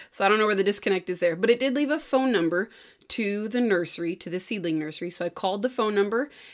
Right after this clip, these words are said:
and it went straight to answering machine. And believe it or not, the answering machine message stated that there was a high volume of calls for tree seedling ordering, which is great,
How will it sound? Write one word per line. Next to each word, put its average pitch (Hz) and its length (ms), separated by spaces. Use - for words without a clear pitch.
and 196 160
it - 100
went 170 200
straight - 460
to - 180
answering 196 360
machine. 175 600
And 220 140
believe 240 240
it 285 40
or 294 40
not, 220 340
the 185 180
answering 220 300
machine 214 500
message 185 520
stated 165 480
that 185 140
there 196 100
was 185 100
a 170 100
high 190 280
volume 220 380
of 269 120
calls 180 400
for 180 120
tree 208 280
seedling 226 460
ordering, 185 500
which 220 220
is 175 180
great, 240 680